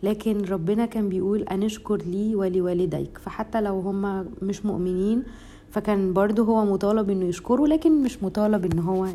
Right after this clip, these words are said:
يمدحه. فده الفرق ما بين إن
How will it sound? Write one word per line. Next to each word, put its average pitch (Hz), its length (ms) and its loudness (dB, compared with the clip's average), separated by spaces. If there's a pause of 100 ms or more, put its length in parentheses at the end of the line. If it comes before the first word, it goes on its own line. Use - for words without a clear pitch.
يمدحه. 175 400 -2 (420)
فده 202 240 0
الفرق 220 680 2
ما 185 120 0
بين 196 380 0
إن 175 500 -2